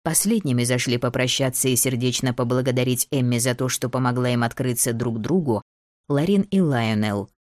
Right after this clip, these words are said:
Кузина приняла их уже в постели. Шутливо раскланялась в ответ на пылкие благодарности, приняла приглашение на свадьбу и заставила Лайонела пообещать ей вальс на зимнем королевском балу,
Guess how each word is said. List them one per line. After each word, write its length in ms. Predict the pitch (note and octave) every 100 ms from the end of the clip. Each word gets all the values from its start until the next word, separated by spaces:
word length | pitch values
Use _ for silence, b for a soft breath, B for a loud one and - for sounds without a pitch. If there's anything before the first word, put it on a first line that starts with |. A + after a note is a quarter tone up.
| _ _ _ -
Кузина 460 | D#3+ D#3 A#3+ C3
приняла 380 | A#2+ B2 B2 B2
их 180 | A#2+ C3
уже 220 | B2 B2
в 80 | -
постели. 720 | C3 B2+ - - A#2 A2+ G#2 - _ _ _ _
Шутливо 540 | - D#3+ C3+ B2 B2 A#2+
раскланялась 720 | B2 - B2 G3 C3 A#2+ B2+
в 40 |
ответ 320 | A#2 B2 B2+
на 120 | B2+
пылкие 440 | B2 B2+ A#2+ C3 A#2+
благодарности, 1080 | A#2+ A#2+ C3 B2+ A#2 A2 G#2 - - A2 G2+ _ _ _
приняла 380 | - C#3+ C3 C3
приглашение 760 | B2+ B2+ B2 B2 C3 B2 B2 A#2+
на 100 | A#2+
свадьбу 640 | - A#2 E3 E3+ A2+ F#2+ _ _ _
и 80 | D3+
заставила 580 | C#3 C3 - C3 A#2+ A#2+
Лайонела 520 | A#2+ G3 C#3+ B2 B2
пообещать 640 | A#2+ B2+ A#2+ A2+ - B2+ -
ей 100 | B2+
вальс 300 | B2+ B2 -
на 120 | B2
зимнем 360 | A#2 B2+ B2 A#2+
королевском 760 | B2+ B2 B2 A#2+ - B2+ B2
балу, 420 | B2+ C3+ A2+ G#2+